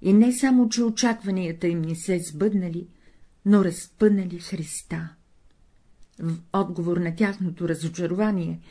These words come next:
Христос им каза: много народи, много църкви не са постигнали желанията си, но има ли нещо по-велико от това — да познаят Бога, да приложат любовта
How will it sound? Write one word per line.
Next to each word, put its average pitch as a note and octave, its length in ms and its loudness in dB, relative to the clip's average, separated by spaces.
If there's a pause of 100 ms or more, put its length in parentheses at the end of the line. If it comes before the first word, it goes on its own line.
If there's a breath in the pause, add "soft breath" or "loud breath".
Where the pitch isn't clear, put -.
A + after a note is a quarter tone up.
(360 loud breath)
Христос E3+ 600 -2
им E3 200 -2
каза: E3 460 -6 (800)
много G3+ 400 4
народи, A3 640 4 (520 soft breath)
много F#3 280 2
църкви E3+ 760 0 (380 soft breath)
не F#3 100 2
са A3+ 200 -2
постигнали A3+ 640 4
желанията F3 720 -2
си, E3+ 340 -8 (580 soft breath)
но F3 200 2
има B3+ 340 6
ли B3+ 120 4
нещо A#3+ 500 2
по-велико G3+ 680 0
от F3 180 -2
това — F3 380 -2 (640 soft breath)
да F3 120 2
познаят F3+ 720 0
Бога, F3+ 460 -2 (480 soft breath)
да G3 180 4
приложат G#3+ 680 6
любовта F#3+ 760 0